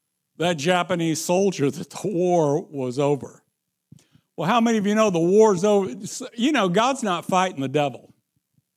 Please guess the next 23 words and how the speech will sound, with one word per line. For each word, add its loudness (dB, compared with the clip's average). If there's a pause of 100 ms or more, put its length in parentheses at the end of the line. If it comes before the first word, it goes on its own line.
(1400)
He's 0
already 0
defeated. -8 (2000)
But -8
some 0
of 2
those, 0
some 0
of 4
those, 2
uh, 4
Japanese 0
demons 0 (1600)
don't 4
believe 4
it, 2
and -2
so 4
they 2
still 0
try 2
to -2
antagonize. -2